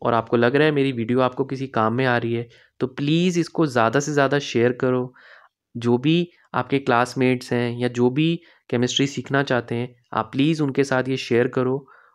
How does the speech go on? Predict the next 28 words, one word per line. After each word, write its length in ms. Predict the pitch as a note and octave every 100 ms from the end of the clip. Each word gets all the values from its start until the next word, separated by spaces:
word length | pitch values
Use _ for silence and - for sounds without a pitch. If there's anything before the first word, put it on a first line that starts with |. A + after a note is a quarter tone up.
| -
उनको 240 | A2+ A#2
बोलो 260 | B2 A2+ B2+
सब्सक्राइब 500 | C3+ C#3 - B2+ B2+
करने 240 | B2+ B2 A#2+
के 120 | B2
लिए, 340 | A#2+ A#2 A#2+ A#2+ _ _ -
ठीक 180 | A2+
है? 160 | D#3 F#3 - _ A#2
जैसे 300 | A2 G#2+ D3
जैसे 280 | D3+ D3
आप 180 | D#3 C#3
मेरी 140 | C#3+ C3+
वीडियोज़ 280 | B2 B2+
को 120 | B2+ C3
ज़्यादा 260 | A2+ A2+
देखते 340 | C3 B2 B2 B2+
हैं, 80 |
सब्सक्राइब 480 | B2 A#2 - A#2 B2
करते 280 | B2+ A#2+ B2
हैं, 120 | C3+ - - -
मेरा 140 | B2
कॉन्फिडेंस 440 | C3 C3+ C#3+ D3+ D3+
और 160 | B2
ज़्यादा 220 | A#2+ A2 G#2
बढ़ 180 | G#2
जाता 280 | G2 F#2 -
है। 100 | F#2+ - _ _ _ - -
So, 260 | A2 G#2+